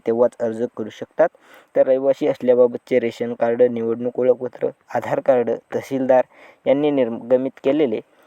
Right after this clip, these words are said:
रहिवासी प्रमाणपत्र तुम्हाला लागणार आहे. तर तहसीलदारने किंवा आधार कार्ड ओळखपत्र असेल तरी पण चालणार आहे, यापैकी एकच पुरावा तुम्हाला लागणार आहे.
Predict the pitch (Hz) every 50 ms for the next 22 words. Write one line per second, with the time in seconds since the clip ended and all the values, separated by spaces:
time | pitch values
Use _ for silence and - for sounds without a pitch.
0 | _ _ _ - - 113 117 127 135 131 139 - - 160 156 - 123 107 107 110
1 | 117 120 - - 127 - 131 127 - - _ _ - - 110 110 113 123 139 156
2 | 135 110 107 110 107 104 104 104 - 113 - _ _ _ _ _ _ _ - 131
3 | 127 131 131 - - _ - - - - _ - - 120 - - 131 131 131 139
4 | 135 131 127 135 139 131 127 - - 120 120 123 - 120 120 120 127 131 - -
5 | - 127 127 131 127 120 - 120 120 123 113 _ - 127 120 - 120 127 123 117
6 | - - 127 123 - _ _ - - _ - - - 135 151 151 - - 156 151
7 | 151 - - 135 127 127 131 131 127 127 131 131 131 127 - - 131 - - 110
8 | - 147 131 - - 151 - - - 131 131 131 127 123 - - 131 127 135 160
9 | - - 180 104 113 113 120 262 277 - - - 208 - - 113